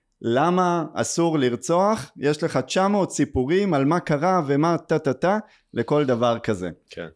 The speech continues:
Speaker 1: אז אחד זה סטורי טלינג, אבל זה כולם מכירים, הרעיון הוא שאני מסתמך על עקרונות. ואז הלכתי וחקרתי וחפרתי מה העקרונות, אה, שאני ראיתי שהם, אה,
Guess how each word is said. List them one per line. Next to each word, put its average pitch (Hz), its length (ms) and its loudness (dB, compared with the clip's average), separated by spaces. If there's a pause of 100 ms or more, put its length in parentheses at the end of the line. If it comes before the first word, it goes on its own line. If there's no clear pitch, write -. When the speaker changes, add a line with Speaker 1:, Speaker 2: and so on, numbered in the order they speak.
Speaker 1:
אז 104 360 0
אחד 170 260 2
זה 170 120 -2
סטורי 175 320 0
טלינג, 196 460 0
אבל 117 200 2
זה 143 160 0
כולם 139 300 2
מכירים, 143 500 -2
הרעיון 113 640 0
הוא 233 140 -2 (100)
שאני 143 500 0
מסתמך 117 540 0
על 120 80 2
עקרונות. 101 520 -2 (400)
ואז 156 300 0
הלכתי 165 400 0
וחקרתי 131 640 0
וחפרתי 131 580 0
מה 117 180 2
העקרונות, 117 680 0 (480)
אה, 98 300 0
שאני 101 1000 -2
ראיתי 117 380 0
שהם, 98 340 0
אה, 92 100 -4